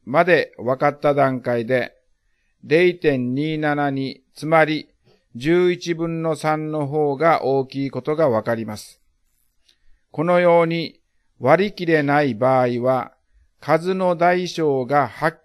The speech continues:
きりするところまで小数にします。それでは、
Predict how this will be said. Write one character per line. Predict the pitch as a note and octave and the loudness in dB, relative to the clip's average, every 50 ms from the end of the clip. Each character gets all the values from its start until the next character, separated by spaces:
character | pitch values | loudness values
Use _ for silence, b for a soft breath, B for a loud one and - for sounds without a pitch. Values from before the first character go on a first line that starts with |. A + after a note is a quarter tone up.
| _ _ - | _ _ -10
き | E3+ E3+ | -8 -6
り | D#3+ F3 E3 D3+ | -4 -4 -6 -6
す | - F3 | -6 -6
る | E3+ E3+ D#3+ - | -4 -4 -4 -4
と | - C#3 | -4 -8
こ | C3 - D3+ D3 | -6 -2 -2 0
ろ | C#3+ C#3+ C3+ B2 | 0 0 -2 0
ま | B2 C3+ D3+ | 0 -2 0
で | D#3+ G3+ F3+ G2+ - | 2 2 0 0 0
小 | - - B2+ B2+ B2 B2+ | -2 -4 -2 -2 -2 -4
数 | A#2 - - B2+ B2+ B2 B2 | -6 -8 -8 -8 -6 -6 -6
に | C#3+ D#3 | -6 -6
し | C#3 - A#2 | -6 -8 -8
ま | A#2 G#2 F#2+ | -10 -12 -12
す。 | - - _ _ _ _ _ _ _ _ _ _ _ _ _ _ _ _ _ _ _ _ _ | -16 -20 _ _ _ _ _ _ _ _ _ _ _ _ _ _ _ _ _ _ _ _ _
そ | - - C#3 | -10 -4 0
れ | C#3+ D#3 D#3 | 4 4 4
で | D3+ D#3 | 4 4
は、 | D3 D3 D3 C#3+ C#3 B2+ - | 4 6 4 4 4 0 -4